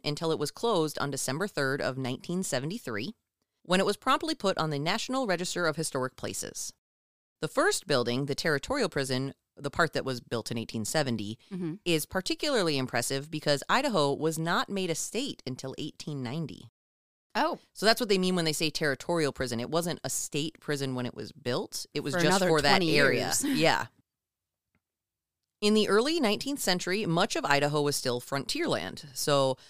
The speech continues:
Speaker 1: most of the settlements were lawless, and in order to be included in the Union, it had to have a place to put those no-down, low-down, dirty scoundrels.
Speaker 2: Yeah.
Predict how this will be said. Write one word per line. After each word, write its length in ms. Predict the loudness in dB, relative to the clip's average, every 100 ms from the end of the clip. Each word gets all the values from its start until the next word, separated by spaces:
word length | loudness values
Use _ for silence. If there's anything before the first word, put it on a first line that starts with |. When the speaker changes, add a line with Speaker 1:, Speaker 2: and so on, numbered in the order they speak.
| _ 2
Speaker 1:
most 200 | 2 2
of 60 |
the 80 | 0
settlements 440 | 4 4 4 2
were 140 | 0 2
lawless, 600 | 4 4 2 0 -2 -6 -2
and 480 | 0 2 -2 -6 -12 _ _ _ _ _
in 100 | 0
order 160 | 2 2
to 100 | 0
be 120 | 0
included 340 | 0 0 0 0
in 80 |
the 80 | 2
Union, 320 | 2 2 2
it 120 | 0 0
had 180 | 0
to 60 | 2
have 120 | 0
a 60 | 0
place 300 | 0 0 0
to 80 | -2
put 180 | -2
those 320 | 0 -2 -4 -10 _ -2
no-down, 1000 | 4 6 6 4 0 0 0 -2 -8 -4 0
low-down, 560 | 2 2 2 2 0 2
dirty 240 | 0 0
scoundrels. 800 | -6 -2 0 0 -2 -6 -12 -16 _ _ _ _ _ _ _ _ _ -10
Speaker 2:
Yeah. 360 | -4 -2 -4